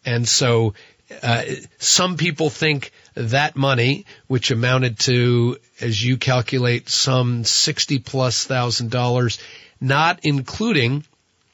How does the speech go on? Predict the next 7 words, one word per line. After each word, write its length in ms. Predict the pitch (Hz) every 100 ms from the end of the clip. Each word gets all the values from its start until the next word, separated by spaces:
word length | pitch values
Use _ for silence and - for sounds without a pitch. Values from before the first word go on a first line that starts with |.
| - -
the 120 | - 135
nearly 380 | 135 139 131
one 400 | 123 131 135 131
million 440 | 143 185 190 185 151
dollars 500 | 135 120 120 107 -
that 180 | 110 -
flowed, 720 | - 139 139 139 139 131